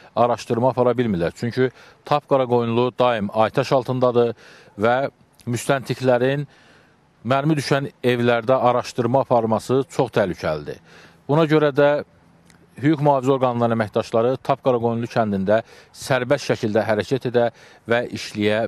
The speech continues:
bilmirlər. Elə jurnalistlərin də Tap Qaraqoyunda hərəkətinə məhdudiyyətlər var, çünki daim Tapqara qoyunu atəş altındadır və jurnalistlərin də həyatı təhlükədədir. Qeyd edim ki, daha çox aktivləşmə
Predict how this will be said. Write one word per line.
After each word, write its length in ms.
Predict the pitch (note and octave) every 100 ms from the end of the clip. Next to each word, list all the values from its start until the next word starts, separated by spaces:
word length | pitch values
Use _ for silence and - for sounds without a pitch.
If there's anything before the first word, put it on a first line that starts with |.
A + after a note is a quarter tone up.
| A2+
bilmirlər. 480 | A2 F2+ D2 C#2+ - - - -
Elə 220 | C3 D3+
jurnalistlərin 640 | D#3+ E3 D#3+ - E3 F3 D3+
də 160 | G#2 - _ _ -
Tap 160 | D3 -
Qaraqoyunda 540 | C#3 B2+ B2 A#2+ A#2+
hərəkətinə 600 | A#2+ A#2 - A2 A2+ A#2 G#2
məhdudiyyətlər 720 | G#2 A2 A2 A2 G2 A#2+ B2+
var, 240 | B2+ B2
çünki 380 | - B2 - B2+ - - - _ _ _ _ _ _ _ _ _ _ -
daim 360 | C#3 C3 G2+ F2 - -
Tapqara 360 | B2+ - B2 A#2
qoyunu 320 | A2+ A2 A2 G#2+
atəş 240 | A2 C#3+ C3+
altındadır 540 | B2+ B2+ B2 A#2 A#2
və 140 | A2+ A2+
jurnalistlərin 640 | A2 A2 G#2 - G2 G#2
də 80 | F#2+
həyatı 460 | E2 G2+ G2 - A2 - - _ -
təhlükədədir. 600 | A2 G2+ - F2+ D#2 C2 - - - _
Qeyd 220 | D3 C3+ C3+
edim 180 | C#3+
ki, 320 | C3+ C#3 C#3 C3+ -
daha 200 | C3+ C3+
çox 380 | - B2+ G2+ - - -
aktivləşmə 840 | A2+ - A#2+ G#2+ A2+ - - A#2+